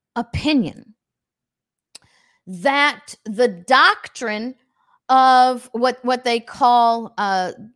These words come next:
i-, in the, in the word just slipped out of my head, the doctrine of, uh, where is it? Community caretaking.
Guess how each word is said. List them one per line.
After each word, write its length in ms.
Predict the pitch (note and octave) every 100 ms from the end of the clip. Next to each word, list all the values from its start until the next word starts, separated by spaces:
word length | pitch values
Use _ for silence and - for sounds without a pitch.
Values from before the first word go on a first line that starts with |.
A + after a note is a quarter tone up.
| _ _ _ _ _ -
i-, 80 | E3 -
in 120 | G#3
the, 100 | F#3 F#3+
in 80 |
the 80 | F#3
word 240 | E3+ E3 E3+
just 400 | - - - -
slipped 220 | E3 -
out 100 | -
of 60 |
my 100 | -
head, 180 | E3 - _ _ _ _ _ _ A3
the 100 | A#3
doctrine 920 | E3+ C#4 C#4 F4+ - - A#3 A#3 A3+ -
of, 640 | A#3 A#3 A3+ A3+ A3+ - - -
uh, 920 | G#3+ G3+ F#3+ F#3+ F#3+ F#3+ F#3+ F#3+ F#3+
where 240 | A#3+ C4
is 140 | A#3 G3+
it? 120 | -
Community 580 | - C4 D4 E4 D4 C#4
caretaking. 800 | - B3+ A#3 A3 E3 - E2